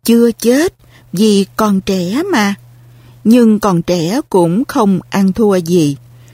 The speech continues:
Thân chết không chọn theo thứ tự tuổi tác để đánh gục người ta. Có khi cha mẹ phải chôn con. Có nhiều người trẻ hơn bạn đã chết. Có kẻ vừa sinh ra đã chết.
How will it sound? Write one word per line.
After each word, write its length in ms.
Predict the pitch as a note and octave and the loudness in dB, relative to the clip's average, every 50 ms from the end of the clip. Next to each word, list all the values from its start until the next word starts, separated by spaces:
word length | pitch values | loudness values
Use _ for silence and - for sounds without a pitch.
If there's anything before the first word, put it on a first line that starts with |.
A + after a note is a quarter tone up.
| - - - - | -20 -20 -14 -6
Thân 220 | - C4+ A3 G#3 G#3+ | -2 0 2 2 2
chết 440 | - A#3+ C4 D#4+ F#4+ - _ _ | 2 0 0 0 -2 -4 _ _
không 260 | - C4 A3+ G#3 G3 F3+ | -4 -2 0 0 0 0
chọn 360 | - F#3+ F3 D#3 D3+ E3 F3 | -2 -2 -2 -2 -4 -4 -4
theo 340 | - A3+ G#3+ G3+ F#3+ F3 F3 | -4 -4 -4 -2 -2 -2 -2
thứ 220 | - - C4 - | -2 -2 -2 -2
tự 280 | - - F3 D3+ D3+ D#3+ - - | 0 0 2 2 2 0 -2 -2
tuổi 340 | F#3+ F3+ D#3 C#3+ F3 A#3 C#4+ - | -4 -2 -2 -2 -2 -4 -6 -4
tác 340 | - B3 C#4 D#4+ F#4+ - - | -4 -4 -4 -4 -6 -8 -6
để 340 | F#3 E3+ F#3 E3 D#3+ D#3+ G#3 | -4 -2 0 0 0 0 0
đánh 300 | G#3+ A#3 A#3 C#4+ F4 D#4 | 0 0 0 0 -2 -2
gục 240 | G#3 E3+ F3+ E3+ - - | 0 0 0 0 -2 -2
người 340 | F#3 F#3 F#3 F#3 F3+ D#3 D3 - _ | -2 0 0 2 0 0 -2 -4 _
ta. 320 | - G3+ G3+ F#3+ F3+ - _ _ _ _ _ _ _ _ - - _ _ | -8 -6 -6 -6 -8 -12 _ _ _ _ _ _ _ _ -20 -20 _ _
Có 120 | - E4+ F4 - | -2 -2 -2 -2
khi 260 | - D4 B3+ A#3 A3 G#3+ - - - - - | 0 0 0 0 0 -2 -6 -14 -20 -20 -8
cha 260 | - B3+ B3+ B3 A#3+ A3 | -4 -2 -2 0 0 -2
mẹ 420 | G3+ G3 F3+ D#3+ D#3 E3 F3 F3+ | -2 -2 -2 -2 -2 -2 -2 -4
phải 480 | F3 - - F3 E3+ D#3+ F#3+ B3 D4+ D#4+ - - | -6 -6 -6 -4 -4 -2 -2 -2 -2 -4 -2 0
chôn 380 | A3 A3 A3 G#3+ G3+ F#3+ F3+ - - | 0 2 2 2 2 0 -2 -4 -6
con. 340 | - G3+ G3 G3 F#3+ F#3+ F#3 - _ _ _ _ _ _ _ _ _ - _ _ - | -4 -4 -4 -2 -4 -6 -8 -10 _ _ _ _ _ _ _ _ _ -20 _ _ -4
Có 100 | D#4+ F4+ | -4 -2
nhiều 220 | G4 E4+ A#3+ G#3 | 0 0 2 2
người 260 | G3 F#3+ F#3+ F3+ F3 | 2 2 2 2 0
trẻ 360 | - - G3+ F#3+ E3 F#3+ C#4 E4 | 0 -2 -2 -2 -2 -2 -4 -2
hơn 260 | D#4+ D#4 C#4 C4 B3 | 0 0 0 0 0
bạn 380 | G#3 F#3+ F3+ D#3+ D#3+ E3+ F3+ E3 - - - - | -2 -2 -2 -2 -2 -2 -4 -4 -8 -12 -12 -8
đã 300 | E3 F3+ F3+ D#3+ E3+ A3+ - - | -6 -4 -4 -4 -8 -10 -8 -4
chết. 320 | - B3 C4+ D#4 F4+ - _ _ _ _ _ _ - - - _ | -2 0 0 0 -2 -6 _ _ _ _ _ _ -20 -20 -16 _
Có 120 | - D#4+ E4 | -4 -4 -2
kẻ 260 | - B3+ F#3 G3+ C4+ - - | 0 0 -2 -2 -2 -2 -2
vừa 380 | F3 G3 G3 F#3 F3 D#3+ D#3+ | 0 2 2 4 2 2 0
sinh 380 | - - - A#3 A3+ A3 G#3 G3 | -2 -2 -2 0 2 2 2 0
ra 440 | F#3 - G#3 G3+ G3+ G3 F#3+ F#3 F3 | 0 -2 -4 -4 -4 -4 -6 -8 -8
đã 260 | - F3+ F3 D#3+ F#3 | -6 -4 -4 -4 -4
chết. 420 | - - - A#3+ B3 C#4 E4 - | -6 -6 -4 -2 -2 -2 -2 -6